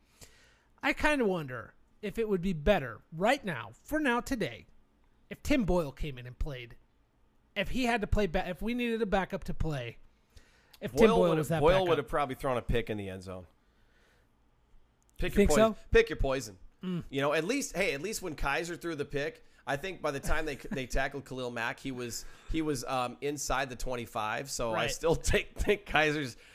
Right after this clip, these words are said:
Speaker 2: result would have been better than the pick in the end zone, which I inevitably think Boyle would have thrown.
Speaker 1: Listen, I just, I, I, I just disagree because <laughs> Boyle has a,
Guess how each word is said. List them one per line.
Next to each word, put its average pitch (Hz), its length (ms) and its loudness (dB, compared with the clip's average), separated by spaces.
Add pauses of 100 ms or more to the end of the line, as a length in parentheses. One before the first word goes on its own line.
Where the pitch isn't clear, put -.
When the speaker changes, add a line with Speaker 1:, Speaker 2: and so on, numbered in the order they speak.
(120)
Speaker 2:
result 139 440 2
would 135 100 2
have 120 100 -2
been 135 140 2
better 135 300 4
than 120 160 -2
the 113 60 -4
pick 131 280 0
in 113 80 -4
the 113 140 0
end 113 120 -2
zone, 107 220 -2
which 104 180 -6
I 107 120 2
inevitably 107 500 -4
think 101 240 -6
Boyle 104 240 -2
would 98 80 -8
have 90 80 -8
thrown. - 260 -10
Speaker 1:
Listen, 196 340 6
I 190 120 -2
just, 185 260 -4 (100)
I, 190 240 -6
I, 180 240 -6
I 175 120 -6
just 170 240 -6
disagree 185 420 -4
because 156 540 -8 (280)
<laughs> - 280 -20
Boyle 196 680 4 (260)
has 180 260 0
a, 180 80 -2